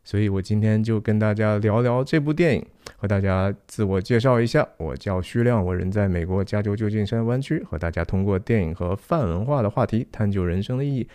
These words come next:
我分享的方式就是一镜到底不剪辑，是一个即时的随机的分享，那请大家包容我的错误和啰嗦。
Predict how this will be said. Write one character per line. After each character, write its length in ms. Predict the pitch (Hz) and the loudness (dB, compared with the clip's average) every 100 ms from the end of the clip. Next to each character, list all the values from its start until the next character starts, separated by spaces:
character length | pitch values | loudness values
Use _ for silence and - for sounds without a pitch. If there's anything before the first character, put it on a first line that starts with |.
| - - - | -18 -20 -2
我 120 | 101 | 0
分 160 | 98 127 | 4 4
享 200 | 120 95 | 4 2
的 40 | 98 | 2
方 240 | 117 123 | 0 0
式 200 | 120 107 | 2 0
就 120 | 101 | 0
是 180 | 90 85 | -2 -2
一 140 | 85 | -2
镜 240 | 92 120 104 | 0 0 4
到 160 | 107 | 2
底 100 | 90 | 2
不 100 | 80 | -2
剪 240 | 107 87 82 | -2 0 -2
辑， 200 | 78 92 | -4 -6
是 160 | - | -4
一 120 | 87 87 | -4 -2
个 300 | 107 98 - - - - | -2 -2 -4 -14 -20 -20
即 280 | - 180 147 | -6 2 2
时 440 | 98 - 90 92 113 | 2 -2 -4 -2 0
的 420 | 131 98 82 69 _ | 2 2 0 -6 _
随 240 | - 95 | -2 0
机 220 | 107 127 | 2 2
的 80 | 123 | 2
分 240 | 104 139 143 | 4 4 2
享， 180 | - - - _ _ _ - | -2 -10 -20 _ _ _ -4
那 180 | 92 | -2
请 160 | 82 87 | -2 0
大 100 | 104 | 2
家 140 | 110 | 4
包 180 | 117 123 | 6 6
容 160 | 135 131 | 6 4
我 140 | 117 | 4
的 340 | 110 110 110 - _ _ | 4 4 4 2 _ _
错 340 | - - 156 123 | -2 6 8 8
误 240 | 120 98 - | 4 0 -6
和 500 | - - 90 95 101 - | -8 -2 2 2 0 -4
啰 280 | 123 131 135 | 4 6 6
嗦。 300 | 135 139 | 2 0